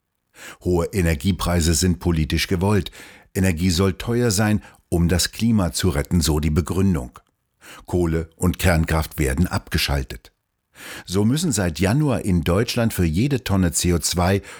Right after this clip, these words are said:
fünfundzwanzig Euro bezahlt werden. Das erhöht die Gaspreise um etwa zehn Prozent. Im kommenden Jahr soll sich diese C O zwei Steuer weiter erhöhen.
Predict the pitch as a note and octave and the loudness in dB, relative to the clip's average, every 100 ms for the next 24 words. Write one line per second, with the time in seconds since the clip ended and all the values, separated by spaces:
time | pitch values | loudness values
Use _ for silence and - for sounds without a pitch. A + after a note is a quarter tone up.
0 | - - F2+ E2+ - F#2+ - E2 D#2 F#2 | -14 -2 0 0 -2 -2 0 2 2 0
1 | - - G2+ A2+ G#2 D2+ C2+ D#2 - D2+ | -2 -4 -2 0 0 0 -2 -2 0 0
2 | C#2+ C#2 D#2 C#2+ C2+ - - - D2+ - | 0 0 -2 -2 -6 -14 -10 -4 -2 -2
3 | F2 C#2+ F2 - - D2+ D#2 D#2 - - | -2 0 0 -2 -6 -2 0 0 0 -2
4 | D#2 D2 F2 F2+ F2 E2 - F2 - E2 | 0 0 0 0 -2 -2 -2 -2 0 -2
5 | D2 - F2 - F2+ C#2 - _ _ - | -2 -2 -2 0 0 -2 -6 _ _ -20
6 | - - E2 D2 - D2 D2 E2 E2 F2+ | -20 -8 -4 -2 0 2 4 4 2 2
7 | A#2+ - - D#2+ F#2 E2 D#2+ - A#2 F#2+ | 0 -4 -8 0 2 2 0 0 2 2
8 | - F2+ D#2+ - F2+ F2+ - F#2+ F#2+ D#2+ | 0 0 0 0 0 0 0 2 2 2
9 | D#2+ - F2+ G#2+ F#2+ A2+ E2 B1 | 0 0 0 0 2 2 0 -2